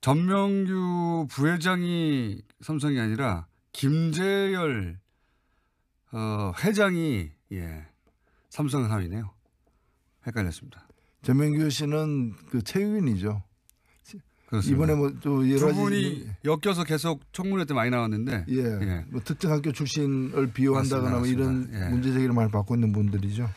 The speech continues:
Speaker 1: 회장이 삼성 사위고 부회장은
Speaker 2: 음.
Speaker 1: 삼성 사위가 아니었네요. 예.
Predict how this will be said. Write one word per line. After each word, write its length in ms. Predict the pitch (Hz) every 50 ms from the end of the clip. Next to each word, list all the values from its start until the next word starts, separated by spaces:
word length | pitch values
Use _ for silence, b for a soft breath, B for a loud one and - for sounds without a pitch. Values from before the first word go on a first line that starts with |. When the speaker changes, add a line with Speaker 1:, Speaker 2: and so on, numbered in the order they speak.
| B B B B B B B B B B - 170
Speaker 1:
회장이 360 | 202 196 196 214 202 214 233
삼성 320 | 190 208 202 170 175 175 151
사위고 340 | 143 147 135 117 110 123
부회장은 600 | 117 - - 131 139 139 90 - 127 131 160 180
Speaker 2:
음. 240 | 180 170 151 127 127 - b b b b b b b b b b
Speaker 1:
삼성 280 | - - 143 139 143 131
사위가 280 | 123 139 131 120 113 92
아니었네요. 420 | 87 92 90 87 82 80 80 80 - - -
예. 180 | 85 85 87